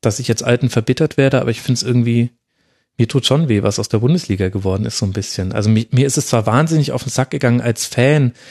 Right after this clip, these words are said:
wenn dann so Mannschaften wie Werder irgendwie bei Bayern dann Meister werden und Oli Kahn sitzt da wie so ein Kind im Sandkasten beim null zu eins, weil er den Ball irgendwie nicht richtig festhält.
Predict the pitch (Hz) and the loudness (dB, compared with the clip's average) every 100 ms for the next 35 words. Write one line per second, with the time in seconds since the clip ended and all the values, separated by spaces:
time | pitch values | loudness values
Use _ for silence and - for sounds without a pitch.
0 | - _ 110 117 117 117 113 131 131 - | -20 _ 0 2 2 2 2 2 0 -4
1 | 113 117 104 107 147 139 127 127 123 120 | -4 -2 0 2 4 4 4 4 2 2
2 | 117 117 117 107 113 139 127 127 147 139 | 0 0 -2 -4 0 0 0 2 4 4
3 | 131 120 120 110 139 - 120 113 110 120 | 2 2 2 2 0 0 -2 0 0 2
4 | 131 131 123 117 120 123 120 120 139 131 | 2 2 0 0 -2 0 0 2 2 2
5 | 131 - 131 123 120 120 117 - 143 123 | 0 0 0 0 2 2 0 -2 -2 0
6 | 113 131 - 120 - 120 113 113 120 - | 0 0 0 -2 0 0 2 4 2 0
7 | 131 123 131 - 120 120 117 110 117 156 | 0 0 0 -2 -2 2 2 2 0 0
8 | 135 113 110 117 - - 113 135 | 2 2 0 -4 -8 -6 -4 -4